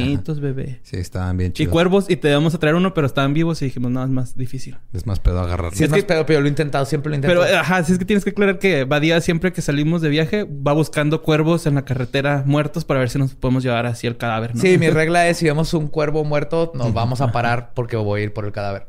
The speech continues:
Speaker 2: Ajá. Y hasta la fecha no, hemos visto vivos, pero no muertos.
Speaker 3: No muertos.
Speaker 1: Pero están bien madresotas, güey,
Speaker 3: Sí.
Speaker 1: ¿no? De pinches gallos.
Speaker 3: Tamaño de un gallo. La superficie se sentía suave como de vidrio. Y al tocarla podía sentir un voltaje bajo.
Speaker 2: ¿Suave como la brisa de verano?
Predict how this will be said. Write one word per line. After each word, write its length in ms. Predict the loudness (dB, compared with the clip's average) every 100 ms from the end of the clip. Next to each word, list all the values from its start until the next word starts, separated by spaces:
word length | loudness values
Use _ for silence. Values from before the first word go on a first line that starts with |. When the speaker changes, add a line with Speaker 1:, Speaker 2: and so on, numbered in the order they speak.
| -10
Speaker 2:
Ajá. 240 | -6 -4 -4 -6 -6 -4 -4 -2
Y 60 |
hasta 200 | -2 -2
la 80 | 0
fecha 280 | 0 0 0
no, 380 | 2 2 0 -4 -10
hemos 480 | -4 -4 -2 0 2
visto 240 | 2 0
vivos, 320 | 0 0 0 -2
pero 200 | -4 -2
no 120 | -2
muertos. 220 | -2 -2
Speaker 3:
No 120 | -2
muertos. 360 | -2 -2 -4 -6
Speaker 1:
Pero 120 | -6
están 320 | -8 -10 -12 -10
bien 200 | -8 -8
madresotas, 580 | -6 -6 -4 -6 -6 -6
güey, 140 | -6
Speaker 3:
Sí. 140 | -4 -4
Speaker 1:
¿no? 160 | -4
De 120 | -4 -4
pinches 400 | -4 -4 -4 -2
gallos. 280 | -2 -2 0
Speaker 3:
Tamaño 340 | 0 2 2
de 80 | 2
un 180 | 0 0
gallo. 260 | 0 -2 -6 -12 -14 -16 -16 -2
La 140 | 0
superficie 600 | 2 4 2 4 2 2
se 100 | 2
sentía 380 | 2 0 2 0
suave 560 | -2 2 4 4 2 2
como 340 | 2 2 2
de 140 | 0
vidrio. 460 | 0 0 0 -2 -4 -8 -12 -12
Y 80 | -8
al 100 | -6
tocarla 520 | -6 -4 -2 0 -2
podía 240 | 0 0 0
sentir 320 | -2 0 0
un 160 | 2 2
voltaje 500 | 0 2 0 0 0
bajo. 220 | 0 0
Speaker 2:
¿Suave 240 | 2 2
como 180 | 0 0
la 80 | 0
brisa 260 | 0 0
de 60 | 0
verano? 340 | 0 -2 -2